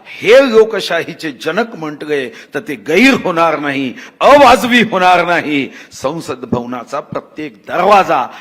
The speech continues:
हा महाराष्ट्राच्या काष्टाने झाला. आणि मला सांगायला हा आनंद होतोय की ब-, लोकसभेच्या अध्यक्षांशी चर्चा झाली आहे, छत्रपती शिवाजी महाराजांची एक शिवसृष्टी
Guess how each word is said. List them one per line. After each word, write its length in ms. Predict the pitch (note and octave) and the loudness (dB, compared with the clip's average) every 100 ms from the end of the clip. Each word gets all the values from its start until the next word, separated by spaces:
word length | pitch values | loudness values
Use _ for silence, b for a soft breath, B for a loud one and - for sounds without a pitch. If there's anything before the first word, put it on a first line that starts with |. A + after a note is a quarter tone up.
| - | -12
हा 60 | A#2 | -10
महाराष्ट्राच्या 840 | G#2 G#2 A#2+ C3+ C3 - D3+ E3 | -10 -10 -8 -8 -12 -14 -14 -12
काष्टाने 560 | - A2+ - G#2 G#2 G#2 | -12 -12 -12 -14 -14 -16
झाला. 320 | F#2+ F2+ F#2+ - b b - | -18 -18 -20 -20 b b -10
आणि 140 | C#3 | -8
मला 280 | C#3 C#3+ D3+ | -6 -6 -6
सांगायला 640 | D3+ C#3 D#3 E3 E3 E3 E3 - _ | -6 -8 -4 -4 -2 -4 -4 -10 _
हा 60 | A2+ | -8
आनंद 300 | B2 C#3 E3+ C3 | -6 -8 -10 -10
होतोय 320 | A2+ A2+ G#2+ A2+ b b _ | -12 -14 -18 -20 b b _
की 100 | B2+ | -10
ब-, 140 | A2+ B2+ - A2+ - | -10 -14 -16 -20 -20
लोकसभेच्या 760 | G2 C#3+ F3 F3+ E3 D#3+ E3 E3+ | -6 -4 -4 -6 -6 -8 -6 -8
अध्यक्षांशी 680 | C3 F3 - F3+ F3 F3 | -6 -8 -4 -6 -6 -8
चर्चा 380 | G#3+ F3+ D3 D3 | -8 -8 -6 -6
झाली 340 | C3+ B2+ B2 A#2 | -6 -6 -8 -10
आहे, 120 | G#2 B B _ | -12 B B _
छत्रपती 580 | - C#3+ E3+ D3+ D#3 E3 | -14 -12 -12 -12 -14 -14
शिवाजी 420 | D#3+ C3 C#3 C#3+ | -14 -10 -10 -10
महाराजांची 680 | C3+ B2+ B2+ C3 C3 B2 E3 | -12 -10 -10 -10 -14 -14 -16
एक 80 | C#3+ | -16
शिवसृष्टी 680 | - A#2+ D#3+ - E3+ - | -16 -14 -14 -14 -16 -12